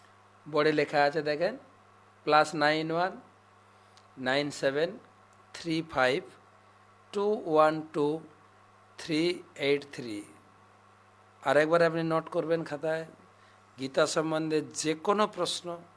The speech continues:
আপনি এই নাম্বারে পাঠিয়ে দিন আগামী রবিবারের জন্য, প্লাস নাইন ওয়ান নাইন সেভেন থ্রি ফাইভ টু ওয়ান টু থ্রি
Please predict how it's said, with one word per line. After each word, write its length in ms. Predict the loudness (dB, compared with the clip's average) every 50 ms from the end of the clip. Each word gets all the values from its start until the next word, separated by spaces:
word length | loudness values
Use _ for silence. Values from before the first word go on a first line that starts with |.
| -20 _ _ _ -20 _ -20 _ -20 -20 _ _ _ _ _ _ _
আপনি 260 | -10 -8 -6 -2 0 2
এই 140 | 2 2
নাম্বারে 340 | 2 0 0 0 0 -2 -2
পাঠিয়ে 340 | 0 0 -2 0 0 -2 -2
দিন 220 | -2 -4 -6 -8 -6 -2
আগামী 420 | 0 0 2 2 0 0 0 -2 -4
রবিবারের 540 | -4 -4 -4 -6 -6 -6 -6 -6 -6 -8 -8
জন্য, 380 | -8 -8 -6 -6 -6 -6 -6 -8 -12 -18 -20 -20 -20 -20 _ -20 -20 -20 -20 -20 _
প্লাস 320 | 0 2 2 2 2 0 -2
নাইন 320 | 0 2 2 2 0 0
ওয়ান 320 | 0 0 -2 -2 -4 -10 -18 -20 _ -20 -20 _ _ -20 _ _ _ _ -14 -6
নাইন 340 | -2 0 0 0 0 -2
সেভেন 420 | -4 -4 -6 -6 -4 -4 -4 -6 -6 -10 -18 -20 -20 -20 -20 -20 -20
থ্রি 260 | -16 -10 -8 -8 -8 -8 -6
ফাইভ 260 | -4 -2 -2 -2 -4 -6 -12 -20 -20 -20 _ -20 -20 -20 -20 -20 -20 -20 -20 -14 _
টু 300 | -2 0 0 0 -2 -4 -2
ওয়ান 380 | 2 2 4 4 2 0 -4 -6 -8
টু 300 | -6 -6 -6 -6 -8 -12 -14 -20 -20 -20 -20 -20 _ -20 -20 -20 -20 -20 _ _ _
থ্রি 440 | -12 -8 -4 -2 -2 -2 -2 -4 -8